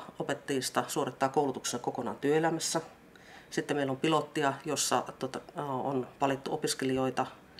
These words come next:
sisään, jotka on toiminut opettajana jo pitkään, eli se on se toinen kohderyhmä. Ja sitten kolmas on se, joka on, on sitten siinä tilanteessa, että ne eivät ole koskaan toimineet opettajana. Eli heitä, heitä on siellä myöskin oma, oma ryhmä ja sitten siitä erilaisia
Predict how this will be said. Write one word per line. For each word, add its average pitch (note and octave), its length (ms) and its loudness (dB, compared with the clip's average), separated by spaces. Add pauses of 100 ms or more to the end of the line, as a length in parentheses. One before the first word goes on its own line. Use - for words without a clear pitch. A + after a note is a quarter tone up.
(480)
sisään, C#3 420 4
jotka C3 240 2
on C3 80 2
toiminut C3+ 300 -2
opettajana A#2 420 -2
jo G#2 80 -6
pitkään, E3 680 2
eli - 220 -4
se - 140 -6
on A2 80 -4
se - 80 -8
toinen E3 280 2
kohderyhmä. C3+ 600 -2
Ja C#3 60 2
sitten D3 200 -4
kolmas D3 360 2
on C3+ 100 -2
se, C#3 160 -2
joka C3 280 0
on, B2 240 0 (1080)
on F3 120 4
sitten F3 260 2
siinä E3 180 6
tilanteessa, C#3+ 520 0
että - 140 -6
ne C#3 100 0 (100)
eivät D#3+ 220 0
ole A#3 80 2
koskaan E3+ 360 2
toimineet F3 420 6
opettajana. - 500 -12 (720)
Eli C#3 120 -2 (140)
heitä, C3+ 240 4 (300)
heitä C#3 220 -2
on A2+ 100 -4
siellä - 240 -2
myöskin C3 400 -4 (140)
oma, A#2+ 340 -2
oma C3+ 220 -2
ryhmä B2+ 280 -4
ja B2 100 -6
sitten C3+ 240 -6
siitä C3 260 0 (120)
erilaisia B2+ 520 -2